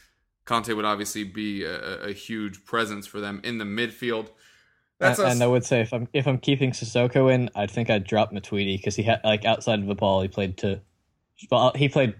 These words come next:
Speaker 2: reasonably well against Iceland, but he hadn't played well up until then.
Speaker 1: Mm. He played the lobbed ball for the first
Speaker 2: Yeah, he
Speaker 1: goal?
Speaker 2: played the lob ball to Giroud for the first one, but
Speaker 1: Oh, oh, oh, uh, actually, while we're speaking about Giroud, you are an unabashed Arsenal fan.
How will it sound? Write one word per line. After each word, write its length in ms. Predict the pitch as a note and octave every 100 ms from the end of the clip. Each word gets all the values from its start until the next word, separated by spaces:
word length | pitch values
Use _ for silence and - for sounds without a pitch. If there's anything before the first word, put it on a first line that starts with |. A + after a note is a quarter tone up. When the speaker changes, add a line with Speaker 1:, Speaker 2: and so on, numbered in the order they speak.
| -
Speaker 2:
reasonably 360 | - G#2+ F#2+ G2+
well 120 | G2
against 180 | F#2+ G2
Iceland, 360 | G2+ G2+ G#2 G2+
but 80 |
he 60 | A2
hadn't 200 | G#2 G#2
played 240 | A#2 A2
well 200 | F#2+ F#2+
up 120 | F2+ G#2
until 260 | F#2+ F#2
then. 220 | F2+ F2+
Speaker 1:
Mm. 240 | F2+ G2+ F#2
He 100 | C3
played 200 | C#3 C3
the 80 | A2+
lobbed 340 | G#2+ A2+ A2
ball 380 | A#2+ A#2 C3 _ _ _ _ _ _
for 80 | G#2
the 80 | G#2
first 140 | A2+
Speaker 2:
Yeah, 80 | A2+
he 60 |
Speaker 1:
goal? 80 | G#2+
Speaker 2:
played 100 | A#2+
the 60 | G#2+
lob 200 | G#2+ G2
ball 140 | G2+
to 140 | F#2 G#2+
Giroud 200 | G#2 G2+
for 120 | G#2+
the 80 | G2
first 260 | G#2 F#2+ -
one, 180 | G2
but 340 | F#2+ G2+ F#2+ - -
Speaker 1:
Oh, 220 | F#3+ D#3 -
oh, 240 | D#3 G3 G3
oh, 220 | A3+ G#3
uh, 220 | A3 G#3+
actually, 260 | G#3+ A#3 A3+
while 120 | G3+
we're 60 | F#3+
speaking 200 | A3 G3+
about 160 | C#3+ G#2+
Giroud, 260 | A2+ B2
you 260 | A#2+ C3+ B2
are 240 | A#2 A#2
an 140 | A2+ G#2
unabashed 640 | A2+ G#2+ G#2+ G#2+ - - _ _ _ -
Arsenal 520 | C3 C3+ C3+ A#2 A2+
fan. 340 | - A2 B2+